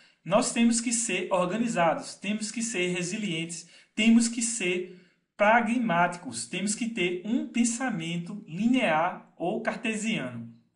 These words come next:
Então é isso que a gente vai ver aqui, ó. Por exemplo, o pensamento linear, o pensamento estruturado, o pensamento ligado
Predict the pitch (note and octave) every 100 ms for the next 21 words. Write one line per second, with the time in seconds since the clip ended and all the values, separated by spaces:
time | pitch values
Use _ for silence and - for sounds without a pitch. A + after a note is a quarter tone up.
0 | _ _ _ - F3 A3+ B3+ B3+ A#3 -
1 | - C#4+ B3 B3+ B3+ A#3 F3+ A3+ A#3 E3+
2 | B2+ A#2 G#3 A#3 - - F3+ F3 - E4+
3 | - E4 B3 A3 A#3 A3 G3+ F3+ C3 D3
4 | E3 - A#3 B3 G3+ G3+ - - G3 D#3+
5 | C3 C#3+ D3 - - _ _ D#3+ D3+ A#3+
6 | - D4 A3+ G#3 G3+ A#3 F#3+ E3+ F3 F#3
7 | D3+ C3+